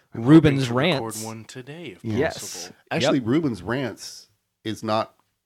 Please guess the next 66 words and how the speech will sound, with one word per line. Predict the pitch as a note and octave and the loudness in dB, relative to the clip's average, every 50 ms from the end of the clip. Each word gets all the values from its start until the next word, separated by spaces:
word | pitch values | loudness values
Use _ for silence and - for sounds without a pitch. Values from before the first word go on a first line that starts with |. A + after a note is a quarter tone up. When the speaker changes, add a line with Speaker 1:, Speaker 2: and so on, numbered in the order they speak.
| - F#2+ F2 | -20 -20 -10
Speaker 3:
one | F2+ G#2 A2 A2+ A2+ A2 | -6 -2 -2 -2 -2 -2
of | - G2+ F#2+ | -4 -6 -6
the | E2+ F#2+ | -6 -8
bonus | F#2 F#2 F2+ F#2 F2+ F2 - | -10 -8 -8 -8 -8 -8 -10
episodes. | F#2+ F2+ - - - - - - - _ _ _ _ _ _ _ | -10 -10 -10 -12 -14 -14 -16 -16 -18 _ _ _ _ _ _ _
Ruben's | F#2+ A2 A#2+ B2+ C3 A2+ A2 | -2 -2 0 0 0 -2 -2
rants | A2+ A2 G#2+ - - | -2 -2 -2 -4 -6
is | F#2 - | -10 -10
a | - | -10
completely | G#2 G2 A2 G#2+ G#2+ G#2 G#2 | -10 -6 -4 -4 -4 -4 -6
different | G#2+ G2 - - F#2 - | -8 -8 -10 -10 -16 -10
thing, | - A2 G#2 F2+ F2 F2+ | -8 -6 -6 -6 -6 -8
and | F#2+ F#2 | -10 -10
then | G2 G2+ G#2+ G#2 | -10 -10 -10 -10
we | G#2+ G2+ | -12 -10
have | G#2 G2+ F#2 E2+ E2+ | -10 -10 -12 -10 -12
bonus | F#2+ F#2+ F#2 E2+ - | -14 -12 -12 -14 -14
episodes | D2+ D2+ F2 E2+ - E2+ D#2 - | -14 -14 -14 -14 -14 -16 -16 -16
on | D2 D2 | -16 -12
top | - F#2 F2 - | -10 -10 -10 -10
of | - - | -12 -16
that. | - - - _ _ _ _ _ _ _ _ _ _ _ _ _ - | -16 -16 -18 _ _ _ _ _ _ _ _ _ _ _ _ _ -4
Speaker 2:
We | A#2 C#3 | 2 4
haven't | E3+ G#3 G#3+ E3 | 4 4 4 2
recorded | D3+ - - E3 D#3+ C#3 B2 A#2 - | 0 0 4 4 4 4 4 0 -4
any | A#2+ B2 A#2 G#2+ | -4 -2 -2 -2
of | G#2 F#2+ | -2 0
Speaker 3:
We | F2+ A2+ | 0 0
Speaker 2:
them | A#2+ A#2 | 2 2
Speaker 3:
haven't | G2+ | 2
Speaker 2:
yet, | G2+ G2+ - | 0 0 0
so | - - C3 | 2 0 2
Speaker 3:
returned | B2 A#2 | 2 2
it | B2+ | 0
Speaker 2:
none | B2 B2 | 0 0
of | - | -2
Speaker 3:
yet. | F2 | -4
Speaker 2:
this | G2+ G2 - - | -6 -8 -8 -8
is | G2 F#2 | -10 -8
real | F#2 F#2+ F#2 F#2 | -6 -6 -4 -4
Speaker 3:
This | F#2 F2+ | -2 -2
Speaker 2:
yet, | D3+ - | -2 0
Speaker 3:
is | - - | 2 4
Speaker 2:
but | F3+ F3 | 4 4
Speaker 3:
true. | - - - - D#4 A#3+ D#4+ E4 D#4+ - C4+ - - C4 B3 - - - F#3 | 4 4 2 2 4 4 4 6 8 8 8 10 10 10 8 10 10 8 8
Speaker 2:
<laughs> | |
Speaker 3:
We're | - B2+ C3 | 10 10 8
working | C#3 C#3 C3 - - | 8 8 8 8 6
on | G#3 G#3 | 6 6
Speaker 1:
We're | A3 A#3 B3 | 6 4 4
Speaker 3:
that. | C4 C4 | 2 0
Speaker 1:
doing | A#3+ A#3+ A3 G#3 F3+ E3+ | 0 0 0 0 0 0
it | F#3 G3+ G#3 - | -2 -2 -4 -4
'cause | G3 F#3 F3 - | -4 -4 -2 -2
you | A#3 | 0
guys | - F3+ F3+ A#3 A3+ - - | 2 6 6 6 6 6 4
have, | F#3+ - - D3+ D3+ G3 F#3+ - C3+ | 4 4 4 4 4 0 0 0 0
we've | C#3 D3+ G#3+ A3 G#3+ | -4 -4 -4 -2 -2
got | G3+ E3 F3 F3+ | 0 0 0 0
a | F3+ | -2
couple | - F3 F3 E3+ E3+ F3 | -2 -4 -4 -4 -2 -4
of | F3+ E3+ | -4 -4
subscribers, | - - E3 D#3 - - E3 D#3+ E3 F3 F3 F#3+ G3 G3+ G3 | -6 -12 -12 -14 -12 -8 -6 -4 -4 -4 -6 -8 -10 -12 -12
so | - - C#3+ C3 | -10 -6 -6 -6
we | C3 B2+ C3+ C3+ | -4 -6 -6 -6
are, | C3 B2 B2 B2 A#2+ A#2+ A#2 A#2 - | -6 -6 -6 -6 -6 -8 -8 -10 -12